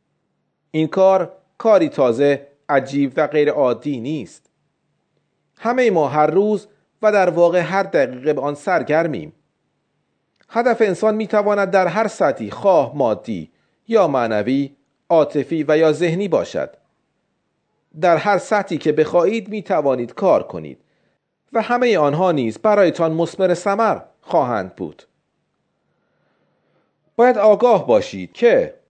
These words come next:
تجسم خلاق با خیال پردازی متفاوت است. خیال پردازی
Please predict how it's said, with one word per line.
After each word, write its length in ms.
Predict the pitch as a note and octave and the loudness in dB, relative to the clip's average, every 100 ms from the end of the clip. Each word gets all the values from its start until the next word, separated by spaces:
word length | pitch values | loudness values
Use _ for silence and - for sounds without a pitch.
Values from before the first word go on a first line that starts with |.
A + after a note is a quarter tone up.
| - | -8
تجسم 640 | F3+ G#3 G#3 - G#3+ B2+ | -4 0 0 0 0 0
خلاق 680 | - C3+ D3 E3+ F#3+ F#3 - _ - | 0 0 2 4 2 0 -10 _ 0
با 120 | A3 | 0
خیال 420 | - G#3 G3 D3 | 0 4 4 4
پردازی 640 | C#3 F#3 D3 D3 C3+ F3+ | 2 0 2 0 0 -2
متفاوت 640 | F3 E3 F3 G3+ F3 F#3+ G3 | -4 -4 -4 -2 0 0 -4
است. 320 | A#2 C#2+ _ _ _ _ _ _ _ _ _ _ | -6 -8 _ _ _ _ _ _ _ _ _ _
خیال 320 | - A#3 F#3+ | -4 2 2
پردازی 720 | D#3+ F3+ D#3+ C#3+ C3 E3+ D3+ | 2 0 2 2 0 -4 -8